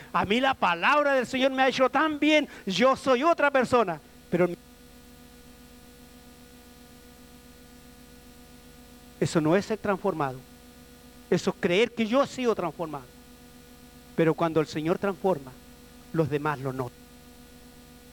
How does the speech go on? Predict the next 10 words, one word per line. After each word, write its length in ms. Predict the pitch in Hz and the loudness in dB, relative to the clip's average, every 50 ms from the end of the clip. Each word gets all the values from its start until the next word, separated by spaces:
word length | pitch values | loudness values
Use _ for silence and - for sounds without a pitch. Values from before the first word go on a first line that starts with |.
| - - - - - - - - - - - - - - - - - - - - - - - - - - - - | -20 -20 -20 -20 -20 -20 -20 -20 -20 -20 -20 -20 -20 -20 -20 -20 -20 -20 -20 -20 -20 -20 -20 -20 -20 -20 -20 -16
Ver 140 | 202 196 | -12 -8
en 120 | 196 196 185 | -4 -2 -2
usted 300 | 156 - - 202 196 185 | 0 2 4 2 2 2
que 120 | 196 180 | 2 0
los 140 | 160 160 139 | 0 0 0
demás 260 | 160 151 156 175 175 | 0 2 2 2 0
dijeran: 400 | 165 165 - 170 175 175 156 147 - - - - - - - - - - - - - - - - - | 0 -2 -2 0 0 0 -2 -4 -6 -14 -20 -20 -20 -20 -20 -20 -20 -20 -20 -20 -20 -20 -20 -14 -8
"Yo 120 | - 143 | -6 -6
no 120 | 151 165 156 | -4 -6 -6
sé 200 | - - - | -8 -8 -10